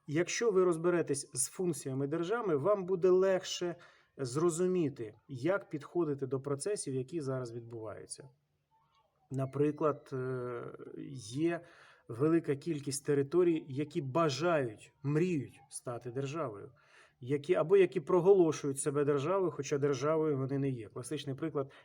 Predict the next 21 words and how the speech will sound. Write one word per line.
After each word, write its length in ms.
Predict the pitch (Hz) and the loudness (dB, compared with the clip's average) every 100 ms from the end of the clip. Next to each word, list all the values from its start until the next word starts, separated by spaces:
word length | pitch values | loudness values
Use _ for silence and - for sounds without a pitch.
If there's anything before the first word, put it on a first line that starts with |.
| - | -6
ісламська 720 | 165 - 165 175 123 - 131 | -2 0 2 2 0 -4 -8
держава, 600 | 123 131 120 160 196 190 190 - _ | -4 -4 -2 -2 -2 -4 -8 -20 _
яка 300 | 131 127 135 | -10 -6 -4
зараз 360 | 123 143 139 117 | -4 -2 -2 -4
воює 400 | 117 123 123 117 | -6 -6 -4 -6
в 80 | - | -8
С-, 300 | - 135 127 | -10 -8 -6
на, 380 | 131 123 123 117 | -4 -4 -6 -10
е, 320 | - 120 117 | -10 -10 -12
в 100 | - | -10
Сирії, 460 | - 175 196 185 147 | -2 0 0 -4 -6
там, 280 | 135 104 101 | -10 -14 -14
Туреччині 580 | - 135 170 156 123 113 | -8 -6 -6 -8 -12 -14
і 20 | 113 | -12
так 200 | 123 117 | -12 -10
далі. 300 | 117 101 - - - - - _ | -10 -10 -16 -20 -20 -20 -20 _
Е, 340 | - 139 143 143 | -4 0 2 2
є 340 | 120 131 180 | 0 2 2
цілі 360 | - 185 196 190 | 2 -4 2 4
народи, 540 | 180 185 208 202 160 | 6 6 8 6 4
які 480 | 143 139 165 175 | 2 0 0 0